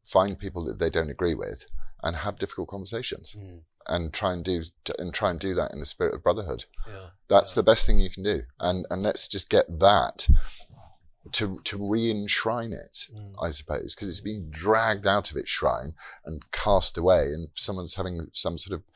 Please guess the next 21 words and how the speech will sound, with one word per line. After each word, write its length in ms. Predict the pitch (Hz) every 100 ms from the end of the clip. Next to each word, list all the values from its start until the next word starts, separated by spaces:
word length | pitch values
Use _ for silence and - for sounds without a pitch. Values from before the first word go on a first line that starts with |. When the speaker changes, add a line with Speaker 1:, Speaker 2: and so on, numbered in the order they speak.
| - - _ _
Speaker 1:
post-utopian 1080 | - 101 87 - 82 92 85 90 90 87 85 _ _ _ _
Speaker 2:
Mm. 120 | 104 101
Speaker 1:
rave 680 | 87 92 101 69 57 - -
Speaker 2:
Mm. 60 | -
Speaker 1:
on 160 | - 87
the 80 | 92
altar 360 | 98 92 104 92
of 80 | -
free 200 | 98 101
speech, 500 | - 156 113 - 82
and 100 | 85
I 60 |
won't, 340 | 90 95 95 - - 104
I'm 120 | 107
not 160 | 113 - -
gonna 200 | - 104
have 120 | 113
it. 140 | 60 - -
It's 160 | 98 -
not 200 | 101 87
right. 200 | 92 87